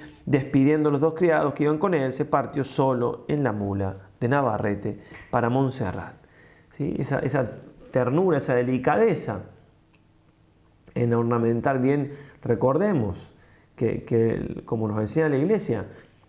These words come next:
la, la, la devoción, lo, lo, los ornatos, las cosas que uno, eh, un beso que uno da a una imagen y demás, el santo correspondiente lo recibe como tal.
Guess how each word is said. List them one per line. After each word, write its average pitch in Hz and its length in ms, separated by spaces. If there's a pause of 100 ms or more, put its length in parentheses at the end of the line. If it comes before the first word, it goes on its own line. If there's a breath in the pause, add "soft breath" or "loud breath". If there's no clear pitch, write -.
(140)
la, 127 260
la, 123 240
la 120 200
devoción, 147 720 (300 loud breath)
lo, - 200
lo, 117 320
los 113 320
ornatos, 131 800
las 110 160
cosas 131 320
que - 140
uno, 120 380 (500 loud breath)
eh, 107 280
un 113 220
beso 131 340
que 117 80
uno 120 120
da 117 80
a 117 60
una 113 120
imagen 139 420
y 127 40
demás, 165 300
el 120 160
santo 165 420
correspondiente 131 1160 (120)
lo 104 140
recibe 151 480
como 113 240
tal. 165 340